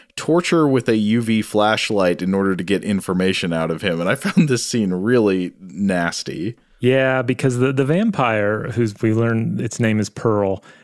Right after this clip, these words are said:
Speaker 2: comes off is really more to be pitied than to be blamed. It's, so it, it really
Speaker 1: Yeah.
Speaker 2: feels like kind of a mean-spirited scene that,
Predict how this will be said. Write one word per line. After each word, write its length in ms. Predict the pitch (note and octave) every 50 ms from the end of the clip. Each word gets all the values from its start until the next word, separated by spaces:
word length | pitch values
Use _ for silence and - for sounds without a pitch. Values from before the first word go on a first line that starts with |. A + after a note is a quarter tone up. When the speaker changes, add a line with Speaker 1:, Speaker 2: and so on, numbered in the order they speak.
| _ -
Speaker 2:
comes 240 | - D3 D#3 D3 C#3+
off 300 | D3 C#3 C3 B2+ A#2 C3
is 240 | D#3 C#3+ C3 C#3
really 300 | - D#3 F3 F3 C#3 B2+
more 180 | A#2+ A#2+ A2+ G#2+
to 40 | G2+
be 120 | G#2 G2+
pitied 400 | - - - A#2 G#2+ G#2 G2+ F#2 -
than 120 | G2 F#2
to 60 | F#2
be 120 | F2+ F#2+ F#2
blamed. 520 | - - F#2+ F#2+ F#2+ F#2+ F#2 F2+ F2 F#2
It's, 200 | G2 F#2+ - -
so 140 | - A2+ G#2+
it, 140 | G#2 G#2 -
it 140 | B2+ B2
really 300 | B2 C3+ C#3+ C3+ C3+ C3+
Speaker 1:
Yeah. 160 | F#2 F2 E2+ F2
Speaker 2:
feels 200 | C3 B2 G#2+ A#2
like 200 | A#2+ A2+ G2+ -
kind 140 | A#2+ A2+
of 100 | G#2+ G2+
a 40 | G2+
mean-spirited 760 | G2 G#2 G#2 G#2 G2 - - A2+ G#2 G2 G2 F#2+ G2 F2 D#2+
scene 540 | - - A#2 A2 G2+ G#2 G#2 G#2 G2+ G2 G2+
that, 300 | F#2 G2 F#2+ F#2 - -